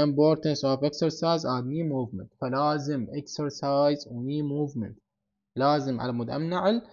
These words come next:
stiffness اللي تصير عندهم. زين. أخيرًا عندنا ال open fracture. Open femoral fracture should be carefully assessed. شنو راح أني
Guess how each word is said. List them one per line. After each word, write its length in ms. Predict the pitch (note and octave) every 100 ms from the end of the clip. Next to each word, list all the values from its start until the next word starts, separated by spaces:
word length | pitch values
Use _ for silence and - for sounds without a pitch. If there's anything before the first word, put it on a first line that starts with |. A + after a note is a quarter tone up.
| - _ _ -
stiffness 380 | C#3+ - D#3 D3
اللي 180 | C3+ C3+
تصير 460 | C3+ - - F3+ G3
عندهم. 420 | G#2+ - - - _ _ _ _ _ _ _ _
زين. 360 | - A2 - - A#2+ _ _ _ _ _ _ _ _ _ _ _ -
أخيرًا 500 | D#3+ B3+ D4+ C4+ A3+
عندنا 520 | G3+ F#3+ G#3+ B3+ D4+ -
ال 120 | D3
open 360 | C#3 G#3 C4+ C4+
fracture. 480 | - G#2+ - - A#2+ - _ -
Open 420 | F3 B2 G#2 F#2+ - _ -
femoral 380 | F#3+ A2+ - G#2+
fracture 520 | - F3 - G3 F#3+
should 280 | F#3+ F3+ A2+
be 100 | G2+
carefully 480 | - E3+ - A#3
assessed. 520 | C#3 - - - - _ _ -
شنو 260 | - A#3
راح 300 | G3 - -
أني 240 | E3+ E3